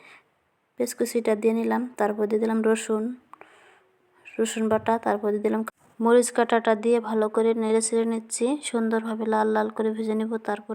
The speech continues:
আমি শাকটা দিয়ে নেব। লাল লাল করে ভাজা হয়ে গেল, এখন আমি শাকটা দিয়ে নিলাম, ভালো করে ঝরঝরা করে ভেজে নেব আমি। এই শাকটা অনেক ভালো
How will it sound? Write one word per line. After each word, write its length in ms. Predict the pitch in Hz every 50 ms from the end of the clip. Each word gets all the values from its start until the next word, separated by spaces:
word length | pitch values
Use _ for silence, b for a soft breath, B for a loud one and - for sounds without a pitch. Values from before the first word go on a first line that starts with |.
| 220 214
আমি 120 | 214 220 220 -
শাকটা 280 | - 226 226 - - 214
দিয়ে 160 | 208 220 220
নেব। 160 | 220 220 220 220 262 B B B B B B B B -
লাল 160 | 226 226 220 214 214
লাল 100 | 208 214 214
করে 120 | - 220 220 214
ভাজা 200 | 220 202 208 214 220 226
হয়ে 180 | 220 214 220 220
গেল, 140 | 220 220 220 220 220
এখন 160 | 220 226 220 220
আমি 160 | 214 214 214 220 -
শাকটা 260 | 226 220 220 - 214 208
দিয়ে 160 | 208 220 220
নিলাম, 260 | 226 226 220 220 233 262 - - _ - -
ভালো 160 | 220 220 208 208
করে 160 | 208 226 226
ঝরঝরা 400 | 214 220 214 208 208 220 214 214
করে 180 | 220 - 226 226
ভেজে 220 | 220 214 214 214 214
নেব 100 | 214 214
আমি। 220 | 226 254 254 254 277 - b b b b b b b b b b b b - -
এই 100 | 226 220 -
শাকটা 280 | 233 220 220 - 226 220
অনেক 240 | 220 220 220 220 220
ভালো 220 | 220 214 220 214